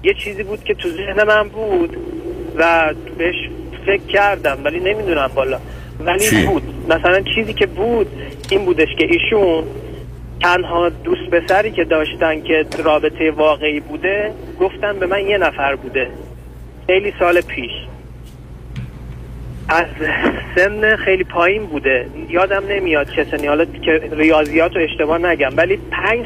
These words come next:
Speaker 1: سال ایشون باهاش بوده که، اه، به قصد ازدواج بوده و مادرشون در جریان بوده، یعنی این پسر مادرشون رو میشناسه.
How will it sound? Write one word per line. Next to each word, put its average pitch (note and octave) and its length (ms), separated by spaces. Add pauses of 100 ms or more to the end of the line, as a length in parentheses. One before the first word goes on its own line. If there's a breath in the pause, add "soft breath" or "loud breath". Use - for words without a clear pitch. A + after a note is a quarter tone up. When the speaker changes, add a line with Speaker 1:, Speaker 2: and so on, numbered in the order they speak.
Speaker 1:
سال A#3 180
ایشون G#3+ 400
باهاش F#3+ 300 (720)
بوده G3+ 480 (120)
که، G#3+ 280
اه، D3 680 (320)
به E3 100
قصد F#3 400
ازدواج F3 540
بوده E3 480
و D#3+ 120
مادرشون F3 680
در E3+ 200 (220)
جریان D#3+ 360
بوده، C#3+ 160
یعنی D#3 180
این F3+ 100
پسر F3 360
مادرشون F#3 680
رو G3+ 80
میشناسه. B2 500